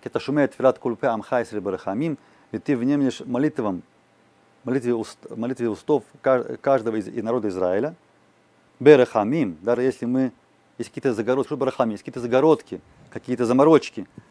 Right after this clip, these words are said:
которые мешают нашим молитвам, да? Что-то вот мешает. Есть такое понятие, что заслон, да, молитва не идет.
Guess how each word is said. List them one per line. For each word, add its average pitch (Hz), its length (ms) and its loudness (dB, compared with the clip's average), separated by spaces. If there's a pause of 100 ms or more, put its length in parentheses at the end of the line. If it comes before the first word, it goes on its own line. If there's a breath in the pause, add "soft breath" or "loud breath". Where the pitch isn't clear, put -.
(120)
которые 117 340 -4
мешают 135 520 2
нашим 117 280 -6
молитвам, 90 440 -6 (160)
да? 123 220 -4 (600)
Что-то 127 180 -10
вот 123 100 -6
мешает. 135 340 2
Есть 120 120 -8
такое 127 180 -8
понятие, 131 340 -2
что 104 260 -4 (840)
заслон, 120 460 2 (320)
да, 113 140 -2
молитва 123 260 -6
не 135 140 0
идет. 123 260 0